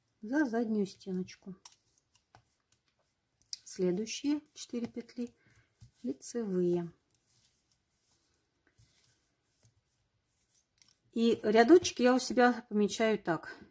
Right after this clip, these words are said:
Вот, я там убавила. Если кому-то видно. Может быть, тут тень падает, вы уж извините меня, я снимаю с лампой с простой.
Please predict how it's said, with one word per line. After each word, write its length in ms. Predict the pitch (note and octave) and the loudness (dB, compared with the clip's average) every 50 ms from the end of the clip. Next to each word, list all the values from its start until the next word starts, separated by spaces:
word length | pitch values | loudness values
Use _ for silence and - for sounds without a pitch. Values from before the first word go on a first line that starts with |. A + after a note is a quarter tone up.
| _ _ _ | _ _ _
Вот, 140 | F#3 F#3 - - - - - - - _ - | -16 -16 -16 -16 -14 -12 -12 -12 -10 _ -4
я 100 | D4 D#4+ | -4 -2
там 240 | D#4 A#3 A3+ A3+ G#3+ | 2 2 2 4 4
убавила. 520 | F#3 F3+ F#3 F3 F3 E3 E3 D#3+ D#3 D#3 - - G#3 - - _ _ _ _ _ _ _ _ - - - - _ _ - | 4 4 4 4 4 4 2 0 -2 -4 -6 -8 -8 -12 -16 _ _ _ _ _ _ _ _ -10 -10 -10 -12 _ _ -20
Если 300 | G#3+ G#3 - - - - - | -20 -20 -20 -20 -20 -18 -12
кому-то 360 | - F#3 F#3 F#3 F#3 - G#3+ | -8 -6 -6 -6 -6 -8 -8
видно. 400 | G#3+ B3 C4 A#3+ A3+ G3 F#3 - _ - | -6 -4 -4 -2 -2 -4 -4 -6 _ -10
Может 180 | G#3+ G3+ G3 | -10 -8 -6
быть, 140 | G3+ G#3 - | -6 -8 -6
тут 160 | A#3+ A3 - | -8 -10 -4
тень 220 | - D4 C#4 C#4 C4+ | 2 4 4 4 6
падает, 380 | C4 A3+ G#3 F#3 F#3+ F#3 - | 6 4 4 4 2 0 -2
вы 100 | G3+ A3 | -4 -8
уж 140 | G#3+ - - | -8 -8 -6
извините 460 | G#3 G3+ G3 G3+ G3+ A3 A#3+ - - | -6 -4 -2 -2 -2 -2 -2 -4 -4
меня, 200 | G#3+ G3 F#3+ F3+ | -4 -2 -2 0
я 240 | F3+ F3+ F#3+ G3 - _ _ | -2 -2 -4 -4 -8 _ _
снимаю 420 | - - - G#3 G3+ G3+ G#3+ G#3+ G3 | -18 -10 -6 -2 0 0 0 0 -2
с 120 | - - | -2 -2
лампой 260 | G3+ G3 F#3+ F3+ F#3+ | -2 0 0 -2 -4
с 60 | - - | -8 -12
простой. 480 | - G3 F#3+ - - - F#3+ F3 - | -12 -12 -12 -12 -12 -10 -12 -12 -12